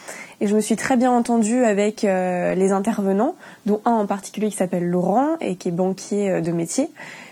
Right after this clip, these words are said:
Et je lui ai dit, « Laurent, j'ai une idée, je sais absolument pas comment on fait, euh, pour, euh, lever des fonds, euh, pour, euh, faire un prêt à la banque, qu'est-ce qu'il faut faire, aide-moi. »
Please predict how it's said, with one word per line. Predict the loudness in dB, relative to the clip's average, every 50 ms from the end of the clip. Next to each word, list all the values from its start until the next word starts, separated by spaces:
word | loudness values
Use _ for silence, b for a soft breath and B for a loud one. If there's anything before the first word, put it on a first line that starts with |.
| B B
Et | 0 2
je | 2 4
lui | 4
ai | 2
dit, « | 2 2 2 2
Laurent, | 4 2 2 2 2 2 2 2 0 -2 -4
j'ai | -2 0 0
une | 2 2 2
idée, | 2 2 2 2 2 0 -4 _
je | -8 -6
sais | -6 -6 -6 -4
absolument | -4 -4 -2 -2 -2 0 0 0 0 -2 -2
pas | -4 -4
comment | -4 -4 -2 -2 -2
on | -4 -6
fait, | -8 -2 -2 -2 -2 -2 B B B B B B B B B _ 2
euh, | 2 2 2 0 -2 -4
pour, | -8 -6 -2 0 0 2 2 0
euh, | 0 0 -2 -2 -2 0
lever | 2 2 4 4 2 2
des | 0 -2
fonds, | -4 -4 -4 0 0 2 2 2 0 0 0 0 0 0
euh, | 0 -2
pour, | -2 -4 -2 -2 0 0 0
euh, | 0 0 -2
faire | -2 -2 -2 -2
un | -2 -2
prêt | -2 -4 -4
à | -4
la | -2 -2
banque, | -2 0 0 0 0 -2
qu'est-ce | -2 -4 -6 -6
qu'il | -12 -8
faut | -4 -4 -2
faire, | 0 0 0 2 2 0 0 0
aide-moi. » | 0 2 2 2 0 0 -2